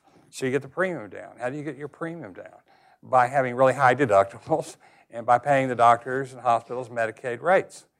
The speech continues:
and saying, "If you don't want to accept a Medicaid rate, you're, you're not in our,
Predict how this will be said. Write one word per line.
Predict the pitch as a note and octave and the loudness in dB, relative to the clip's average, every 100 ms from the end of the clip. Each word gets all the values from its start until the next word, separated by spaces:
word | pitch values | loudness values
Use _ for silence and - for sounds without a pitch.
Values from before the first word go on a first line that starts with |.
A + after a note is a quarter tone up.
| _ _ _ _ _ | _ _ _ _ _
and | A2+ A2 | -18 -10
saying, | C3 A#2 | -6 -6
"If | A2+ | -6
you | B2 | -6
don't | B2 A#2 | -6 -4
want | A#2 | -4
to | |
accept | G#2 - B2 A#2+ | -6 -6 -6 -6
a | |
Medicaid | A2 A2 G#2+ A#2 G#2 | -6 -6 -6 -8 -8
rate, | G#2 C#3 E3 | -8 -10 -10
you're, | A#2 B2 | -10 -10
you're | G#2+ A#2+ | -12 -14
not | A2+ G#2 G#2 | -10 -8 -10
in | G#2 | -14
our, | G#2 G#2 G#2+ | -16 -16 -20